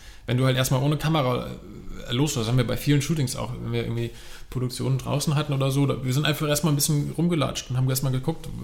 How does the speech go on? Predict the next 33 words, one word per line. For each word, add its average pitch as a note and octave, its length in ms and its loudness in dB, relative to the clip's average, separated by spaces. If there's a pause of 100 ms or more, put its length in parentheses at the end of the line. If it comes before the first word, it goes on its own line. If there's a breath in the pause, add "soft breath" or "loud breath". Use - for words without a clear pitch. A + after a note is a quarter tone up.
(100)
was C3 180 -4
gibt's D3 180 -2
denn C#3 100 2
überhaupt C3 280 0
für - 100 -8
Ecken? C#3 380 -2 (320 loud breath)
Also A#2 160 -4
wenn B2 80 2
man B2 100 4
jetzt - 320 -6
Menschen C3+ 480 0
zum C3+ 140 -4
Beispiel C3 200 -4
fotografiert, C3 680 -2
es - 80 -8
gibt A#2+ 180 -4
so C3 60 0
viele A#2+ 220 0
Ecken, A#2+ 280 0
wenn A2+ 80 0
man A2+ 160 0
halt A2+ 140 -6
genau A#2 200 -2
hinguckt, C3+ 460 0
die B2 160 0
so D#3+ 160 2
interessant E3 480 0
sind, C3+ 220 -2
wo B2 40 -4
man A#2+ 200 -2
halt A#2 140 -4
super - 360 -6
schön, C#3 320 0